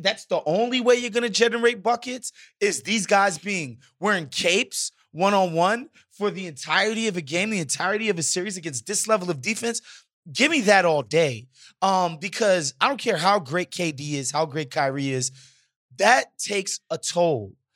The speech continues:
Like, the idea that the lift is gonna be dribble, dribble, dribble, create some space, you know, rise above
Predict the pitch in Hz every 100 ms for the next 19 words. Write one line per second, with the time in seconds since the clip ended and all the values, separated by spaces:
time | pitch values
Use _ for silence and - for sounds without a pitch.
0 | - - 170 135 160 160 208 240 233 233
1 | 190 160 160 143 170 220 - 196 147 185
2 | 143 165 107 165 196 190 147 190 165 120
3 | 196 139 127 - _ - 180 202 202 190
4 | 180 - 208 185 127 - - - _ 175
5 | 202 151 123 _ - 139 170 220 196 151
6 | 131 113 - _ _ - 151 202 208 160